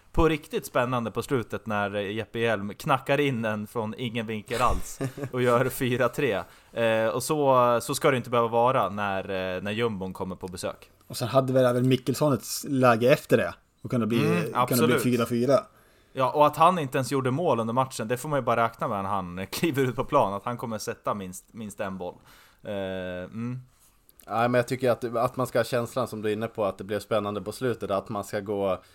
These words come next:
Speaker 2: pustandes ut efter den här matchen. Vilken jävla tur att domaren blåste av. Man satt ju och, och, och skrek på domaren att, eh, dra av nu när det var nittiotvå minuter.
Speaker 1: <laughs>
Speaker 2: Det, det, det ska man inte ha mot Rättvik hemma.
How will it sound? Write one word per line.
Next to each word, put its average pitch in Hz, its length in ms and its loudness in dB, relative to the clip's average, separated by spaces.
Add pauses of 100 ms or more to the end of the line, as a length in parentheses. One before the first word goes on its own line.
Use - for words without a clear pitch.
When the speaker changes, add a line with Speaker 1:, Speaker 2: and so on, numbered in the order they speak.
(200)
Speaker 2:
pustandes 139 680 2
ut 113 240 -6
efter - 220 -2
den 117 100 -2
här 127 140 2
matchen. 98 540 -4 (460)
Vilken 113 240 -6
jävla 113 240 2
tur 123 260 2
att 104 140 -2
domaren 110 300 -2
blåste 110 320 -2
av. 113 240 4
Man 110 160 -2
satt 123 260 -2
ju 117 120 0
och, 110 320 0
och, 104 180 -4
och 113 140 -4
skrek 123 360 -2
på 120 80 -4
domaren 107 380 -4
att, 101 240 -6
eh, 104 60 -4
dra 117 220 -2
av 131 260 6
nu 98 180 -2
när 101 140 -2
det 101 80 0
var 101 120 -2
nittiotvå 104 440 -4
minuter. 113 500 -2 (340)
Speaker 1:
<laughs> - 340 -20
Speaker 2:
Det, 135 140 0
det, 139 220 2
det 147 160 4
ska 147 200 6
man 143 140 4
inte 139 180 2
ha 139 200 8
mot 117 220 0
Rättvik 120 440 -2
hemma. 113 380 2